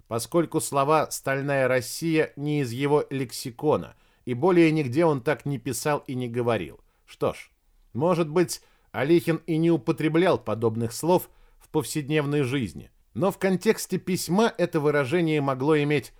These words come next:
совершенно определенный смысл. Алехин словно хотел сказать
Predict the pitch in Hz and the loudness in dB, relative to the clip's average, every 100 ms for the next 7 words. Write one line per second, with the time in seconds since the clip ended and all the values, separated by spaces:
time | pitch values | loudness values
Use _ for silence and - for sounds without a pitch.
0 | _ _ - 143 143 120 175 165 156 - | _ _ -10 -2 -2 0 0 2 0 -2
1 | 147 - 143 139 147 151 139 135 - 139 | -6 -6 -4 0 2 2 2 -4 -4 -2
2 | 147 - 80 - _ _ _ _ - 151 | -2 -4 -10 -18 _ _ _ _ -2 2
3 | 208 190 175 180 196 170 - 160 175 165 | 2 0 -2 0 2 2 2 0 0 0
4 | - - 156 185 156 - | -2 -2 0 2 0 -4